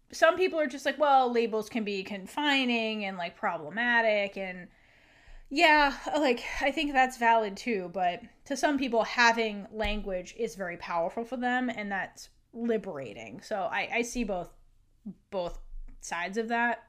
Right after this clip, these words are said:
But for Isaac's particular, I think having language is empowering for him.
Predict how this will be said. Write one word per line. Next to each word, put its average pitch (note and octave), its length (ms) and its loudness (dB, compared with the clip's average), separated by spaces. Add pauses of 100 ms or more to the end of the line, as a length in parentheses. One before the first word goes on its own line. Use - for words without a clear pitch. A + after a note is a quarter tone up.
(280)
But A#3 160 0
for A#3+ 240 -2
Isaac's A3+ 320 0
particular, G3 460 -8
I D#3 100 -4
think F#3+ 260 -10
having G3 420 -6
language E3 380 -10
is D#3 140 -14
empowering G2+ 640 -8
for - 140 -18
him. - 300 -18